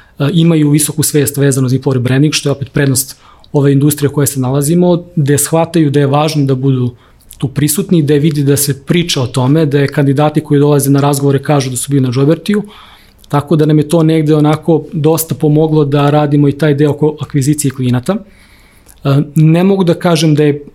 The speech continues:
da nam je bio neki veći izazov da, da samim kompanijama objasnimo značaj same platforme, mislim da su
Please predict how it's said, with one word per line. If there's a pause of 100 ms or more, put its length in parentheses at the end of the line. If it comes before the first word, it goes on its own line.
da
nam
je
bio
neki
veći
izazov
da, (280)
da
samim (400)
kompanijama
objasnimo (160)
značaj
same
platforme,
mislim
da
su